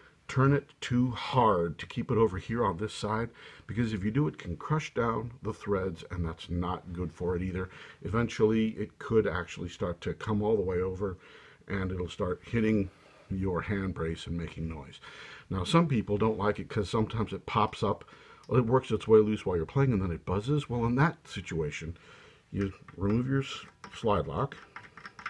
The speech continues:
and you pull out some cork grease or chapstick or something, and you just take it, put a little dab on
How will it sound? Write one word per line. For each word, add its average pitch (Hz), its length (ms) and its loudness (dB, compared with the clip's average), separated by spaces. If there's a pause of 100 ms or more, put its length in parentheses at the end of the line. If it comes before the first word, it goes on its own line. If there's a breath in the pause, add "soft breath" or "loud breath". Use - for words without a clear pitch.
(1120 loud breath)
and 151 140 2
you 170 60 0
pull 123 220 2
out 90 320 0
some 143 220 0
cork 98 320 2
grease 107 380 -2
or 73 240 -4
chapstick - 560 -4
or - 80 -8
something, 95 360 -2
and 87 220 -4 (640 loud breath)
you 90 120 -6
just 90 240 -2
take 131 240 4
it, - 160 2 (3000 loud breath)
put 110 120 2
a 113 60 2
little 104 180 6
dab 90 320 4
on 85 300 -2